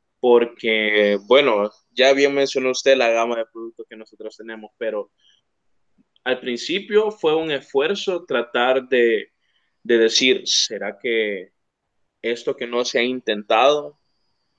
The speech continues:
eh, va a tener algún tipo de resultado? ¿Será que", como, como siempre existe el temor a, a que no poder realizarlo, ¿verdad? Entonces yo creo que, eh, la palabra esfuerzo es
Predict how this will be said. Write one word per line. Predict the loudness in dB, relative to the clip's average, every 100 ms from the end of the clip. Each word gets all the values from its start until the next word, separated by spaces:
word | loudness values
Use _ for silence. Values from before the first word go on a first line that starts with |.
| _ _ _ _
eh, | 0 4 4 4 2 0 0
va | 2 2
a | 2 -2
tener | -2 0
algún | 0 -2 -4 -6
tipo | -6 2 4
de |
resultado? | 4 0 -6 -2 0 0 -2 -6
¿Será | 0 2 4 2
que", | 0 0 0 -4
como, | -6 -6 -8 _ _ _ -2
como | 2 2
siempre | 2 0 -2 -8
existe | -8 -10 -10
el | -10
temor | -12 -4 -2 -2
a, | -4 -10 _ _ _ _
a | -6 -4 -6
que | -8 -6
no | -2 0 0 -2 -2
poder | 0 2 0
realizarlo, | -2 -2 -6 -8 -6 -4 -4 -4
¿verdad? | -6 -18 -20 _ _ _ _
Entonces | -12 -4 -4 -2 -4
yo | 0
creo | 4 2
que, | 2 4 4 4 4 2
eh, |
la | 2 2
palabra | 4 4 4
esfuerzo | 0 -2 -4 4 6 6 0 -4 -4 -6 -6 -2
es | 4 4 4 -2